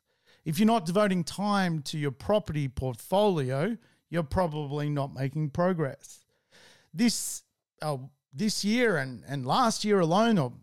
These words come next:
let's say the last six months, I've been working on pushing rents. I've pushed rents up on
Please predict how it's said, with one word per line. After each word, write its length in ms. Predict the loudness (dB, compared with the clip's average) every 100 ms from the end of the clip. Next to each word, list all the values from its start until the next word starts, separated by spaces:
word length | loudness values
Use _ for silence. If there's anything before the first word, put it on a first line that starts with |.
| _
let's 240 | -6 -4
say 140 | 0 2
the 100 | 2
last 320 | 2 2 0
six 240 | -4 -4
months, 520 | 0 0 0 -6 -12 -16 _ _ _ _
I've 140 | -4 2
been 340 | 4 4 2 -4 _ _
working 680 | 2 4 4 2 0 0 -4 -10 _ -4
on 160 | -2
pushing 400 | 2 0 0 -2
rents. 680 | -2 -4 -6 -12 -18 -20 -20 _ _ _ _ _ _
I've 240 | -2 -2
pushed 320 | 2 2 2 0
rents 420 | 0 0 -2 0
up 360 | 2 2 -2 -6
on 440 | 0 2 2 0